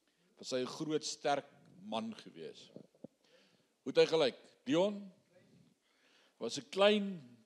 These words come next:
kort, kromneus Jood. En effens sieklik gewees. Alright, 'n regte, typiese Jood figuur.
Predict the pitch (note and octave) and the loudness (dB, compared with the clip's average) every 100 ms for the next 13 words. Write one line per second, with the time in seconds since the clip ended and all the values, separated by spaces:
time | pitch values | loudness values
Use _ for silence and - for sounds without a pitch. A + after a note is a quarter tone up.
0 | - F#3 G3 G3 - - - - - F#3+ | -2 4 4 2 -10 -16 -16 -18 -8 -2
1 | F3+ E3+ E3 E3 D3 - - - D3 A#2+ | 0 -2 -2 0 -2 -8 -12 -2 2 2
2 | - - - _ - _ - _ _ _ | 0 -18 -20 _ -20 _ -20 _ _ _
3 | _ _ _ _ _ _ _ _ _ - | _ _ _ _ _ _ _ _ _ -16
4 | - C#4 C4+ C4+ C4+ B3 - - - A3 | -4 0 2 2 0 -2 -6 -8 -6 0
5 | A#3+ A3+ - - F#2+ F2 - - - _ | 2 2 0 -6 -6 -6 -10 -16 -20 _
6 | _ - - - _ _ - _ - F#3+ | _ -20 -20 -20 _ _ -20 _ -2 2
7 | C#3 A2 E3+ A3 B3+ - A#3+ G#3 G#3 A#3 | 2 4 4 4 4 4 10 10 8 -2
8 | G#3+ G#3+ - G3 F3+ C3+ A2+ C#3+ - - | -2 -2 0 2 2 0 4 4 4 -2
9 | - C3+ - - E2+ | -12 -12 -6 -6 -8